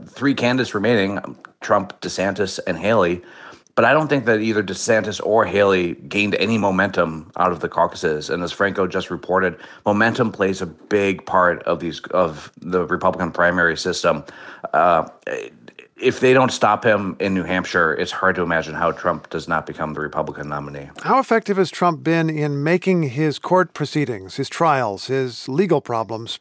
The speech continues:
Speaker 2: part of his campaign?
Speaker 1: I, I think it's very effective and frankly, very surprising. I mean, I think most <laughs> candidates, you know, like everything about Trump, it's very untraditional. I think most Republicans, mo-, most, most politicians would seek to downplay, hide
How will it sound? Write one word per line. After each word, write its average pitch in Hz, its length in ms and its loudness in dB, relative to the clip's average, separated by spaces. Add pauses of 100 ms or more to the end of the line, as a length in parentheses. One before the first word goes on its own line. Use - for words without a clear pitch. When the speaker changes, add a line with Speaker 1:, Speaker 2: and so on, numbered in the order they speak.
Speaker 2:
part 233 320 0
of 147 140 -6
his 151 160 -2
campaign? 160 500 -2 (1080)
Speaker 1:
I, - 680 -2
I 123 160 4
think 117 240 0
it's 98 80 0
very 101 400 4
effective 92 420 2
and 117 160 0
frankly, 143 400 2 (200)
very 107 360 2
surprising. 80 640 -6
I 80 40 -14
mean, 85 120 -6
I 85 60 -2
think 87 160 -6
most 92 320 -4
<laughs> - 20 -10
candidates, 92 760 -2 (160)
you 101 80 0
know, 92 240 6
like 120 220 4
everything 120 260 4
about 98 180 4
Trump, 92 240 2
it's 85 100 -8
very 95 200 4
untraditional. 90 880 -2
I 92 80 2
think 90 120 -4
most 92 220 -2
Republicans, 87 580 -2 (180)
mo-, 104 160 0
most, 113 340 2
most 110 260 0
politicians 95 540 -2
would 87 160 -8
seek 95 200 -6
to 98 80 -6
downplay, 90 560 0
hide 90 500 0